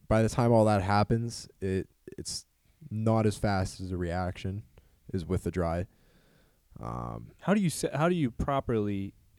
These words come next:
Speaker 2: hook set that? Like, just a dry fly hook set? Or does the line
Speaker 1: <laughs>
Speaker 2: set itself, kind of, 'cause you have so much out?
Speaker 1: Um,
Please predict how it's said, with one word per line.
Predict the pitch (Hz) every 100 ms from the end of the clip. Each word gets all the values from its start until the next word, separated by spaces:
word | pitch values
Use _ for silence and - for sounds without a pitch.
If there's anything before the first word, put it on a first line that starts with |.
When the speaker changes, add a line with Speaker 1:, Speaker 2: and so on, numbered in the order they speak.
| _ -
Speaker 2:
hook | - 151
set | - 101 90 -
that? | 87 -
Like, | 117 107
just | 139 -
a |
dry | 101 101 117
fly | - 151 151
hook | 160 -
set? | 180 180 - _ _ _ _ -
Or | 127
does | 120 120
the | 123
line | 120 127 135
Speaker 1:
<laughs> | 139 -
Speaker 2:
set | 131
itself, | 113 - 127 110 95 -
kind | - 110 104
of, | -
'cause | 107
you | 101
have | 98
so | 127
much | 110 98 101
out? | 95 87 - _ _ -
Speaker 1:
Um, | 98 107 113 117 117